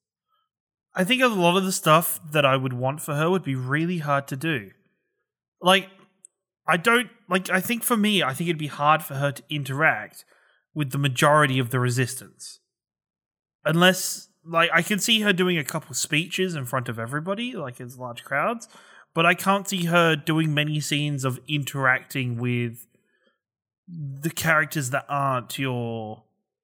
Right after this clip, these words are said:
Reys, your Poes. You, you, I can't even see her interacting very much with anybody but Rey, to be perfectly honest. Um, maybe a little bit with Poe would be good, but as long as they do her justice and they don't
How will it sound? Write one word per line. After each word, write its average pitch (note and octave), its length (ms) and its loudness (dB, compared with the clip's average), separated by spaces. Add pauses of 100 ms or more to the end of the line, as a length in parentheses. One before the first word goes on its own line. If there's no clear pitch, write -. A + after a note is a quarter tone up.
(220)
Reys, A2+ 680 -2
your B2 120 -6
Poes. A2+ 840 -8
You, B2 260 -16
you, F3 180 -4
I G#3 140 6
can't B3+ 160 4
even A#3+ 180 0
see F#3 200 2
her D#3 140 2
interacting D3+ 400 2
very C#3 220 0
much C3+ 200 -2
with C3+ 100 -4
anybody C3+ 320 0
but C#3 360 -2
Rey, G2+ 220 -12
to - 100 -20
be C3+ 80 -14
perfectly A#2+ 460 -12
honest. F#2+ 420 -16 (640)
Um, C3 560 2
maybe D#3 320 4
a F#3+ 60 6
little D3+ 240 2
bit F3+ 160 0
with F3+ 160 -4
Poe F3+ 220 2
would F#3+ 140 2
be F#3 100 -4
good, F3+ 320 0 (200)
but C3 340 4 (640)
as G3+ 100 2
long E4 140 6
as D4+ 100 4
they D4 100 4
do A3 280 4
her D#3 200 6
justice D#3+ 600 2
and D3+ 180 0
they D3+ 120 4
don't D#3 640 2